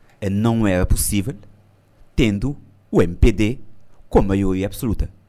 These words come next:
Por isso que eu não entendo aqui, eh, entre aspas, porque não gosto dessas palavras, não go-, eh, da, da intranquilidade, do desespero do primeiro-ministro a chamar isto de uma bomba atômica. Porque não era,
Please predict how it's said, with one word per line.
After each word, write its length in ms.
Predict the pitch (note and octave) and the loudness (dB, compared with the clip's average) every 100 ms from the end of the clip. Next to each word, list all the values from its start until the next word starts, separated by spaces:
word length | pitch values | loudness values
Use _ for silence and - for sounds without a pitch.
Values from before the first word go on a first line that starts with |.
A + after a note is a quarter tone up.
| _ - | _ -4
Por 140 | - A#2+ | 2 2
isso 120 | - | 4
que 100 | E3+ | 4
eu 40 | |
não 160 | D3+ A#2+ | 4 2
entendo 500 | G2+ G#2+ F#2+ F#2+ B2 - - - - - | 2 2 2 -2 -4 -8 -16 -20 -20 -8
aqui, 420 | G2 - A#2 F#2 - - _ _ _ _ | -6 -2 -4 -4 -14 -20 _ _ _ _
eh, 280 | G2 F#2 F2+ - | -4 -2 0 -2
entre 240 | G#2 A2 | 0 0
aspas, 260 | G2+ - - | -2 -4 -6
porque 220 | - F#2+ | -4 -2
não 200 | F#2+ F#2 | -2 0
gosto 300 | G2 F#2 - | 0 0 -2
dessas 320 | F#2 F2 F2+ | -4 0 2
palavras, 480 | - F#2 D#2+ G2 - - - - | 4 2 -2 -6 -8 -12 -16 -4
não 200 | G#2 G2+ | -4 -2
go-, 200 | G#2+ A#2+ A2 | 0 0 4
eh, 340 | G2+ - - | 2 0 -8
da, 320 | - G2+ E2+ - | 0 2 0 -2
da 100 | G#2 | 2
intranquilidade, 880 | A2+ B2 C#3+ C3+ A#2 C3 A#2+ A2 - | 2 4 4 2 2 2 4 0 0
do 120 | A#2 | -2
desespero 680 | G#2+ - - - - D#3 A#2+ | 0 2 4 4 6 6 6
do 100 | G#2 | 0
primeiro-ministro 680 | - G#2 G2+ G2+ B2+ - - - - _ _ _ | 0 -4 -2 -4 -6 -8 -8 -8 -16 _ _ _
a 80 | - | -2
chamar 480 | - - B2 C3+ B2 | 2 2 0 0 0
isto 300 | C#3 - D#3+ | -4 -2 0
de 140 | B2+ | 4
uma 140 | D3+ E3 | 2 2
bomba 240 | D#3+ F3+ | -2 -4
atômica. 400 | - C#3 G2+ A2 A2+ - _ _ _ _ _ - | -4 -6 -8 -12 -18 -20 _ _ _ _ _ 2
Porque 200 | - C#3 | 2 4
não 200 | D3+ D#3 | 2 2
era, 320 | F#3 E3 B2 | 2 0 -4